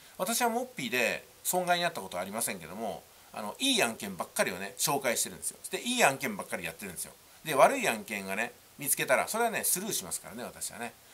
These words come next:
だから、「これは悪い案件ですよ」ってのを言うことはありません。あとは皆さんそれぞれの判断ですね。はい。えー、特別、えー、難病者は、あー、定額給付金辞退しないといけないし、世の中は分からなくなりました。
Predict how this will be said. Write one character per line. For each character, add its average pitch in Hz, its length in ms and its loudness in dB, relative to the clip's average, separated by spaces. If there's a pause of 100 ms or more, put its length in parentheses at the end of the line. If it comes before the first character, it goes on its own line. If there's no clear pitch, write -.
だ 202 100 4
か 165 80 2
ら、 - 100 0
「こ 135 100 -2
れ 180 80 2
は 233 120 8
悪 214 180 8
い 214 100 2
案 113 120 2
件 107 180 -4
で 101 100 -4
す 107 100 0
よ」 107 80 -6
っ - 20 -14
て - 100 -14
の 90 80 -10
を - 20 -8
言 147 140 -4
う - 20 -8
こ 160 60 -8
と 117 80 -4
は 80 80 -2
あ - 40 -6
り 92 60 -10
ま 101 120 -4
せ - 120 -2
ん。 - 60 -8 (280)
あ 240 120 4
と 233 100 0
は 117 100 6
皆 139 200 -2
さ 120 120 -2
ん 87 60 -6
そ 147 120 -2
れ 170 60 -6
ぞ 139 100 -4
れ 90 80 -8
の 98 80 -8
判 101 240 -4
断 - 100 -14
で - 80 -20
す - 140 -8
ね。 143 160 -6 (420)
は 139 80 -2
い。 139 80 -8 (460)
え 123 480 0
ー、 - 40 -20
特 165 180 -4
別、 214 440 0
え - 20 -6 (420)
ー、 117 40 -2
難 165 220 2
病 170 180 0
者 98 120 -2
は、 110 180 4 (440)
あ 95 480 -2
ー、 - 60 -16
定 196 140 4
額 190 180 0
給 180 200 -4
付 170 140 -8
金 156 240 -8
辞 - 120 -4
退 156 160 4
し - 120 -4
な 117 100 -4
い 101 60 -6
と 92 80 -10
い 85 60 -8
け 101 80 -10
な 101 120 -4
い 92 60 -6
し、 120 240 -6 (280)
世 156 100 -2
の 190 60 2
中 175 200 0
は 92 120 -2
分 - 20 -8
か 180 100 0
ら 226 80 2
な 139 80 -2
く - 60 -14
な 85 100 -8
り 82 60 -10
ま 78 80 -8
し - 80 -6
た。 - 100 -10